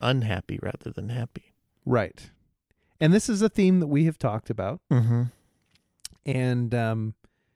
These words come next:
Speaker 2: you know, I'm, I'm sure it's stuff that we will revisit <laughs> again 'cause it's, we both have this. I, I definitely, definitely, definitely have,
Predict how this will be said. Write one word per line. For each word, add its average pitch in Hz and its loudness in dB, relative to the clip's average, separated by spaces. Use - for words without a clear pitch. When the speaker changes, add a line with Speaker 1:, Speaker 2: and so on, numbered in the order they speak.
Speaker 2:
you 165 0
know, 139 4
I'm, 143 -6
I'm 139 2
sure 147 2
it's 147 -2
stuff - 0
that - -6
we 123 0
will 123 2
revisit 117 0
<laughs> - -
again 117 -2
'cause 120 -4
it's, 120 -10
we 131 2
both 120 4
have 131 2
this. 98 -10
I, 113 -2
I 131 2
definitely, 135 2
definitely, 120 -2
definitely 117 -2
have, 101 -4